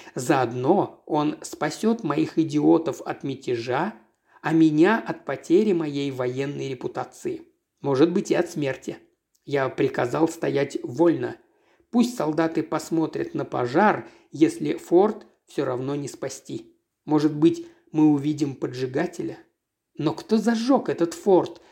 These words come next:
Почему? Отряд стоял совершенно неподвижно и смотрел. Вдруг наше оцепенение было нарушено привычным звуком. Выстрел из винтовки. Еще и еще. Судя по звуку,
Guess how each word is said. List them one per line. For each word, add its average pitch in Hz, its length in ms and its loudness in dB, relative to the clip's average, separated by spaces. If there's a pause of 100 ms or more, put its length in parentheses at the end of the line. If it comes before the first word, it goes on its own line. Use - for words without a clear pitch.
(180)
Почему? 143 880 0 (360)
Отряд 180 480 -2
стоял 185 400 -2
совершенно 180 680 -2
неподвижно 156 680 0
и - 140 -8
смотрел. 123 600 -4 (420)
Вдруг 135 420 0
наше 151 300 -4
оцепенение 165 880 0
было 151 300 2
нарушено 180 680 2 (320)
привычным 170 640 0
звуком. 220 600 -2 (340)
Выстрел 190 560 0
из 165 260 -2
винтовки. - 680 -4 (400)
Еще 147 540 2
и - 180 -2
еще. 151 560 -4 (380)
Судя 175 340 4
по 147 180 -2
звуку, 240 580 4